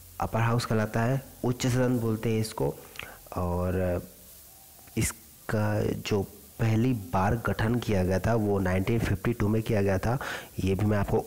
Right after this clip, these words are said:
orally बता दूं कि जो राज्यसभा है नाइनटीन फिफ्टी टू में पहली बार गठित की गई थी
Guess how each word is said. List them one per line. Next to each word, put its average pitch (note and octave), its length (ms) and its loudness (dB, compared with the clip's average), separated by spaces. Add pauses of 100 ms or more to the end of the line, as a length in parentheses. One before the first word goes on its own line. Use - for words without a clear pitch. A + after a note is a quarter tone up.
orally A2 320 2
बता G2+ 180 2
दूं A#2 200 0 (420)
कि F#2+ 380 0
जो G2 180 -2
राज्यसभा G2 460 0
है A2 260 0
नाइनटीन G#2 400 -2
फिफ्टी G2+ 260 -4
टू - 160 -4
में A2+ 140 2
पहली G2 300 -2
बार F#2+ 220 0
गठित F#2+ 240 0
की - 120 -4
गई G2+ 140 2
थी C#3 160 2